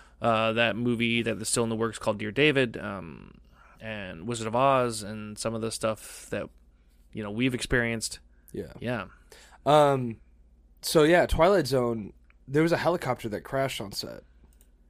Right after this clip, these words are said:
Speaker 2: and it killed two children and the lead,
Speaker 1: Oh,
Speaker 2: and
Speaker 1: yeah.
Speaker 2: decapitated the lead actor.
Speaker 1: Yeah, yeah, yeah, yeah, yeah.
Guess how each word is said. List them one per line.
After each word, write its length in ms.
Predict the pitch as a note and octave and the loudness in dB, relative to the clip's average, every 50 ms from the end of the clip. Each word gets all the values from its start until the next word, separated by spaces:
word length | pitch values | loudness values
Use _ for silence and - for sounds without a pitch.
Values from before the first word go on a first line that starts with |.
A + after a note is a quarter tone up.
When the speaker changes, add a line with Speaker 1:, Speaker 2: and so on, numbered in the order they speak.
| _ _ _ _ - | _ _ _ _ -6
Speaker 2:
and 140 | B2+ B2+ | -2 -2
it 80 | C3 C3 | -2 -2
killed 380 | - - - D3+ C#3 B2+ A2+ - | -2 -2 0 2 2 2 0 -2
two 180 | - - F3+ | -4 -2 -2
children 640 | E3+ - - E3+ E3 E3 C#3 C3+ B2+ A#2 A2 G#2+ - - - | -2 0 2 2 4 4 2 0 0 -2 -2 -4 -8 -6 -4
and 240 | B2 B2+ B2+ B2 | -2 0 0 0
the 60 | A#2+ A2+ | 2 4
lead, 80 | D3 D#3+ | 4 6
Speaker 1:
Oh, 140 | E3 D#3+ D3 | 6 6 6
Speaker 2:
and 180 | C#3 C#3 A#2+ A#2+ | 4 4 2 2
Speaker 1:
yeah. 260 | C3 B2+ C#3+ D3 D3+ | 2 6 8 8 8
Speaker 2:
decapitated 420 | B2+ A#2+ A2+ A2 A#2+ C#3+ B2+ B2 A2+ | 8 8 4 2 2 2 2 2 0
the 60 | A2+ | 0
lead 220 | G#2+ A2+ A#2+ A#2+ | 0 2 2 2
actor. 260 | A#2 A2+ A2 - - G2+ | 2 2 0 -2 -2 2
Speaker 1:
Yeah, 220 | A#2 B2+ C3 B2+ | 4 6 6 8
yeah, 160 | B2 B2 B2 | 8 8 6
yeah, 180 | B2 A#2+ A#2 A#2 | 6 4 4 2
yeah, 160 | A#2 A2+ A2 | 2 0 -2
yeah. 280 | A2 A2 A2+ A2 A2 | -2 -2 -4 -4 -4